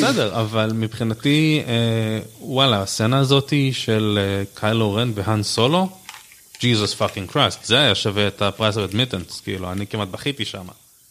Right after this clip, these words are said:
זה היה מטורף. אה,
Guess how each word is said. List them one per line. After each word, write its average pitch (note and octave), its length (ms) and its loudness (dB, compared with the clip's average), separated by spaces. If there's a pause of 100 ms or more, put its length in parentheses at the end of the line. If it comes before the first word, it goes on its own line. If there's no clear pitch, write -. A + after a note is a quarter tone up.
(460)
זה G2 120 -4
היה F#2+ 840 -4 (680)
מטורף. A2+ 380 -8 (880)
אה, A#2 40 -2